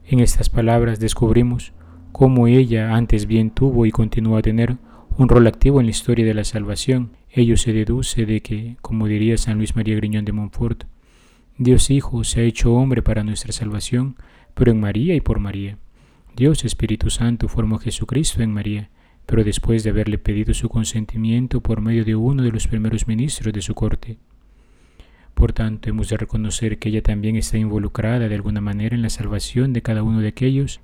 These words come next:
que participan de la salvación dada por Cristo,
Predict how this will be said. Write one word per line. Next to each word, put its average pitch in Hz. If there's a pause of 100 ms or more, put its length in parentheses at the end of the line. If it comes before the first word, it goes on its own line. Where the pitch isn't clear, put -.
que 156
participan 123
de 113
la 107
salvación 107
dada 104
por -
Cristo, 143